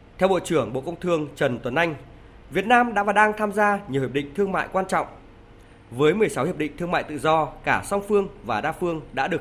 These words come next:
ký kết. Trong đó, nhiều hiệp định thương mại tự do F T A thế hệ mới với những đòi hỏi, yêu cầu chuẩn mực rất cao, tác động trực tiếp sâu rộng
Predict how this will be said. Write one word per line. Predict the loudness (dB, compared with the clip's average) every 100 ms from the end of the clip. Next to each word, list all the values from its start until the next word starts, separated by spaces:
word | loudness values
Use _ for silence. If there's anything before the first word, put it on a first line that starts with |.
| -6
ký | -2
kết. | -2 -2 -8 -20 -20 -20 -20 -20 -20 -8
Trong | -2 4
đó, | 6 6 4 -4 -2
nhiều | 0
hiệp | 2
định | 0 0
thương | 0
mại | 2
tự | 0 0
do | 2 2 2
F | -2
T | 2
A | 2 2 0
thế | -4
hệ | -2
mới | 0 0 -2 -6 -16 -20 -18 2
với | 4
những | 4 2
đòi | 2
hỏi, | 2 2 0 -4 2
yêu | 2 4
cầu | 4 4 -2
chuẩn | -4 -4
mực | -6
rất | -6 2
cao, | 4 2 0 -12 -20 -20 -4
tác | 0 2
động | 0 0
trực | -6 -2
tiếp | -2
sâu | -2 -2
rộng | 0